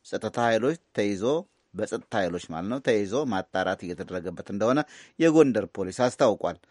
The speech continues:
የዕቃ መጫኛው ተሽከርካሪ ውስጥ ስደተኞቹም በብረት ሳጥን ደብቆ በላዩ ላይ ከባድ ብረትና ሲሚንቶ ጭኖ ወደ ሱዳን ሲያመራ ነው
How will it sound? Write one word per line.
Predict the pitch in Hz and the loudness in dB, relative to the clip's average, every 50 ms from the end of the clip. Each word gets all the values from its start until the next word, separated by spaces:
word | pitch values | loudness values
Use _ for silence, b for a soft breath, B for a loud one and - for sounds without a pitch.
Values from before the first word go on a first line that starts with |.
| b b b b b b b _ - | b b b b b b b _ 0
የዕቃ | 135 143 170 170 165 | 2 4 6 4 4
መጫኛው | 156 151 - 160 143 139 139 139 135 | 4 4 4 4 4 4 4 2 2
ተሽከርካሪ | - 131 - - - 127 - - 135 120 113 117 | 0 -4 -2 0 0 0 2 2 2 2 4 2
ውስጥ | 127 151 - - - - | 0 -2 -6 -10 -16 -14
ስደተኞቹም | - - 107 101 107 - 113 117 120 113 - - 135 147 160 165 147 | -12 -8 -8 -6 -6 -4 -2 -2 -2 -2 -4 -6 -6 -6 -6 -6 -6
በብረት | 107 90 117 120 123 131 131 | -2 0 2 4 4 4 2
ሳጥን | - - - 117 107 - - 92 82 73 - - | 0 0 0 0 0 0 -2 -6 -6 -8 -10 -10
ደብቆ | - - 120 113 101 85 - - - 127 147 175 b b b b b b _ _ | -6 -4 -4 -4 -6 -8 -8 -2 0 0 0 0 b b b b b b _ _
በላዩ | - 87 110 123 127 113 | -4 0 2 2 4 4
ላይ | 117 127 147 147 | 4 4 4 2
ከባድ | - - 143 143 131 123 117 120 127 120 113 | 2 2 2 2 2 2 2 4 4 4 4
ብረትና | 98 107 139 143 - - 110 113 123 135 | 0 -2 -2 -2 -2 -4 -2 -2 -2 -2
ሲሚንቶ | - - - 123 127 120 117 - 113 101 - | -2 -2 -2 -2 0 -2 -2 -4 -6 -6 -6
ጭኖ | - - 127 123 | -6 -4 -2 -2
ወደ | 120 107 104 - | 0 0 -2 -2
ሱዳን | - - 135 120 113 98 92 | -4 -4 -2 0 0 0 -2
ሲያመራ | 92 - 117 107 104 98 92 85 78 | -2 -2 0 0 0 0 -2 -2 -4
ነው | 76 73 | -6 -8